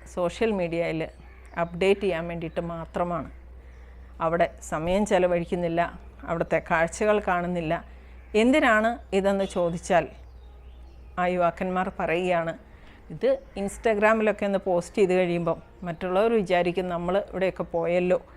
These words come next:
അവർക്കൊരു ചെറിയ അസൂയ ഉണ്ടാകട്ടെ. മലയാളിയുടെ മനോഭാവത്തിൽ വന്ന ഒരു മാറ്റമാണ് ഞാനിപ്പോൾ ഈ വീഡിയോയിലൂടെ പറയുന്നത്. മറ്റുള്ളവരെ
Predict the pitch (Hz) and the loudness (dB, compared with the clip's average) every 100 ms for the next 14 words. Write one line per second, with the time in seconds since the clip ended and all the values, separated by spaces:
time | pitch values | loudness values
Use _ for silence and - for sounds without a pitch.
0 | - - - 165 185 - 196 - 170 170 | -20 -20 -6 -2 -2 0 -2 0 -2 0
1 | 175 - - - 175 170 175 156 160 - | -2 -4 -10 -10 -4 -2 -2 -4 -6 -8
2 | - - - - - - - - - 170 | -8 -18 -20 -20 -20 -20 -20 -18 -8 -4
3 | 170 175 170 175 170 170 - - 180 180 | 0 0 0 -2 -4 -4 -8 -10 -4 0
4 | 185 185 175 175 170 180 170 170 170 165 | 2 0 2 0 2 2 2 0 0 -2
5 | 170 170 175 175 208 180 175 165 - - | -2 -2 -2 0 0 0 -2 -6 -12 -20
6 | - 180 180 170 170 156 160 180 170 165 | -8 -4 -4 -2 -2 -2 -2 -8 -6 -4
7 | 165 165 165 170 165 160 170 160 165 160 | -4 -6 -4 -4 -4 -4 -4 -4 -6 -10
8 | 147 - - - - - - - 175 180 | -12 -16 -20 -20 -18 -18 -14 -10 -8 -4
9 | 180 175 170 175 | 0 2 2 0